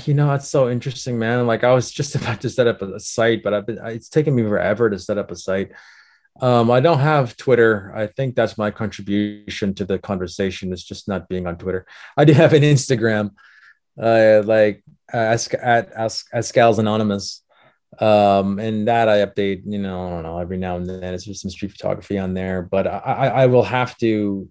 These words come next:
you know, um, develop more of an online presence. It's something I, I've under-, grown to understand over the next little while. And I think it's just the projects themselves that are sort of, uh, taking up my time. Um, yeah, but, uh,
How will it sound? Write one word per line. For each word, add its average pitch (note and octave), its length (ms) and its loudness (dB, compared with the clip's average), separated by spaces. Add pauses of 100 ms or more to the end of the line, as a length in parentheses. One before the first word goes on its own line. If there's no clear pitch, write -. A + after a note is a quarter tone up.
(140)
you A#2+ 160 -6
know, F#2+ 440 -4
um, F#2+ 360 -6
develop G#2 420 2
more G2 240 2
of F#2+ 80 -2
an G2 80 -2
online F#2+ 320 -4
presence. G2 520 -6
It's G#2+ 180 -8
something F#2+ 360 -4
I, F2+ 420 -4
I've F2 360 -10
under-, F2+ 180 -6 (640)
grown G2 300 -4
to F#2 100 -6
understand F#2+ 580 -6
over G2 160 -6
the G2+ 60 -2
next F#2+ 440 -6 (540)
little A2 220 4
while. G2 380 4
And G#2+ 120 0
I G#2+ 100 0
think C#3+ 220 2
it's - 120 0
just D#3+ 120 -6
the - 60 0
projects C3+ 460 2
themselves B2+ 500 0
that A2+ 100 0
are G#2 140 -2
sort G2+ 220 -6
of, F2+ 220 -8
uh, F2+ 360 -2 (520)
taking G#2+ 280 -4
up F#2+ 80 -2
my F2+ 120 -4
time. F2 420 -8 (720)
Um, F2+ 840 -6 (580)
yeah, G#2 340 0
but, G2+ 360 0
uh, F#2 540 0